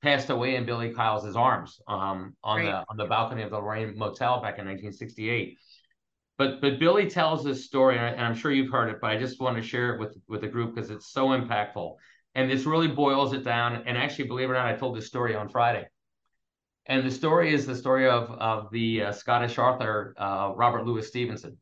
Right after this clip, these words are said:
Speaker 2: Mm-hmm.
Speaker 1: And when Robert Louis Stevenson was a little boy growing up in Scotland back in the day, you know, back in the eighteenth century, um, what they used to do at dusk every night is lamplighters would, would light, would put fire in the end of a stick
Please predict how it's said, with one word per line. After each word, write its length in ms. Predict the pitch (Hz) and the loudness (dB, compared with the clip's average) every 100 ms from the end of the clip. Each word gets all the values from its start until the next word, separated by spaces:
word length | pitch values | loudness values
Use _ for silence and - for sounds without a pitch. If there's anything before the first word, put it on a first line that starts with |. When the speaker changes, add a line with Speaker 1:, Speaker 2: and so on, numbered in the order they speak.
| _ _ _ 170 | _ _ _ -10
Speaker 2:
Mm-hmm. 320 | 139 156 202 - _ | -8 -10 -12 -14 _
Speaker 1:
And 220 | 117 120 120 | 0 2 2
when 100 | 113 | 4
Robert 440 | 127 139 147 135 | 6 6 4 4
Louis 260 | 147 139 131 | 4 4 2
Stevenson 460 | 160 170 156 139 | -2 -2 -2 -2
was 140 | 120 120 | -2 0
a 80 | |
little 220 | 123 151 135 | 2 2 4
boy 400 | 127 131 131 131 | 6 6 4 2
growing 280 | 113 113 | -2 0
up 120 | 120 151 | -2 -2
in 80 | |
Scotland 680 | 147 160 143 120 113 117 117 | -2 2 2 2 0 0 2
back 260 | 117 117 147 | 2 2 2
in 100 | 151 | 2
the 60 | |
day, 460 | 202 196 127 135 127 | 4 4 4 0 -8
you 100 | 110 | -6
know, 120 | 104 | -4
back 220 | 107 117 117 | 0 0 -2
in 80 | |
the 80 | 110 | -2
eighteenth 340 | 113 117 110 110 | -4 -4 -8 -4
century, 600 | 196 208 113 98 113 - _ _ _ _ _ _ - | -4 -2 -4 -4 -8 -12 _ _ _ _ _ _ -4
um, 580 | 117 113 117 113 110 110 | 2 4 4 4 0 -4
what 200 | 120 135 | 0 0
they 60 | 143 | 2
used 200 | 135 131 | 2 2
to 60 | |
do 160 | 135 135 | 0 2
at 120 | 127 | 2
dusk 280 | 147 147 - | 2 0 -2
every 220 | 117 110 | -4 -2
night 360 | 107 104 107 - | -2 -2 -2 -4
is 200 | 107 - | -6 -4
lamplighters 840 | 123 151 - 117 95 - - - - _ | 0 2 0 -2 -4 -4 -12 -18 -20 _
would, 380 | 101 110 104 101 | -4 -2 -2 -8
would 300 | 107 107 107 110 | -6 -4 -4 -6
light, 380 | 113 117 123 87 - _ _ _ - | 0 2 0 -2 -14 _ _ _ -4
would 220 | 113 - | -2 0
put 220 | 135 131 | -2 0
fire 280 | 156 165 139 | 2 4 2
in 80 | 113 | 0
the 80 | 104 | -2
end 120 | 113 | -4
of 80 | 113 | -6
a 40 | |
stick 360 | - 156 151 | -4 -2 -2